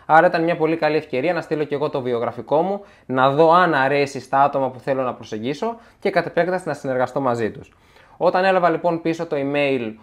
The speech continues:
ότι θέλουμε να προχωρήσουμε σε ένα προσχέδιο, να δούμε το λογότυπο, και έλαβα τον brief, προφανώς και ξεκίνησα κατευθείαν δουλειά, να κάνω μία από τις μέχρι τώρα αγαπημένες μου δουλειές, διαχρονικές,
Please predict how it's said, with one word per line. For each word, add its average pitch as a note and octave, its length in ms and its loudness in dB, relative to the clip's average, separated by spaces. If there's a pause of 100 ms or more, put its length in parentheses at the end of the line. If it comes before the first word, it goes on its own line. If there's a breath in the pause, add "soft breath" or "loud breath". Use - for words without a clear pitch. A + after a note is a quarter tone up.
(140 soft breath)
ότι B2+ 580 0
θέλουμε D#3 320 2
να C#3+ 100 -2
προχωρήσουμε C3 540 -4
σε C#3+ 120 -10
ένα C3+ 100 -4
προσχέδιο, B2+ 540 -2
να A#2+ 120 -2
δούμε C3+ 180 -4
το C3+ 100 -2
λογότυπο, A#2+ 680 -2 (280 soft breath)
και B2+ 160 0
έλαβα C#3+ 360 6
τον A2+ 160 -2
brief, G#3 140 0 (380 soft breath)
προφανώς E3+ 360 2
και D#3+ 100 -8
ξεκίνησα D3+ 440 -8
κατευθείαν B2+ 420 -2
δουλειά, C#3+ 220 -2
να G#3 80 -2
κάνω G3 260 0
μία F3+ 200 0
από E3+ 180 -2
τις - 420 -12 (120)
μέχρι D3+ 320 -2
τώρα D3+ 220 6
αγαπημένες C#3 520 0
μου B2 120 -6
δουλειές, C#3 400 -4 (200 soft breath)
διαχρονικές, C#3+ 880 -2